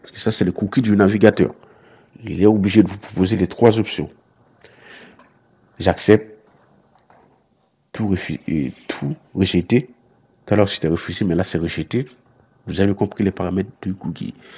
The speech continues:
Gérer les préférences, vous faites ceci et vous aurez ces options-là. Mais lorsque vous voyez que c'est grisé comme ça, vous ne acceptez rien. Ok, vous arrivez ici. Et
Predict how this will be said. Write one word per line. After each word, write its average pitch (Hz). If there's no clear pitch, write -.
Gérer 107
les -
préférences, -
vous -
faites -
ceci -
et -
vous 87
aurez 95
ces 92
options-là. 80
Mais 85
lorsque 98
vous 107
voyez 107
que 95
c'est 95
grisé 92
comme 98
ça, 160
vous 147
ne 98
acceptez -
rien. 87
Ok, -
vous 90
arrivez 87
ici. 135
Et 127